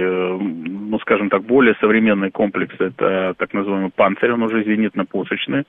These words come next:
Э, ну, ракетно-пушечный, у него ещё ракеты есть на более, на большей дальности. Ну, вот, поэтому в Москве установлены такие комплексы, в том числе и в Подмосковье. Каким образом он проник, ещё что-то, ну, как говорится, тут сейчас будут расследовать, смотреть.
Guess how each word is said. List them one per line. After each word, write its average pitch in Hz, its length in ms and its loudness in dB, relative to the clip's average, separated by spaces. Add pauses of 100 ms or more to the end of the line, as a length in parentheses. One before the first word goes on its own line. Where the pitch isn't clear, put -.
(520)
Э, 98 400 2
ну, 120 160 4
ракетно-пушечный, 110 760 0
у 101 40 0
него 101 140 0
ещё - 200 0
ракеты 98 360 2
есть 113 200 0
на 120 60 2
более, 110 420 0
на 110 140 2
большей 107 360 0
дальности. 101 500 0 (560)
Ну, 104 220 2
вот, 101 200 2
поэтому 110 1080 4
в 110 40 0
Москве 143 380 4
установлены 131 840 4
такие 113 320 2
комплексы, 113 540 4
в - 60 -6
том 123 180 4
числе 107 260 4
и - 40 2
в - 60 -20
Подмосковье. 113 760 4 (500)
Каким 160 280 4
образом 135 440 6
он 127 140 6
проник, 143 440 4
ещё 170 300 4
что-то, - 320 2
ну, 135 160 2
как 147 200 0
говорится, 139 320 4
тут 135 200 0
сейчас 120 220 4
будут 123 260 4
расследовать, 123 600 4
смотреть. 135 420 2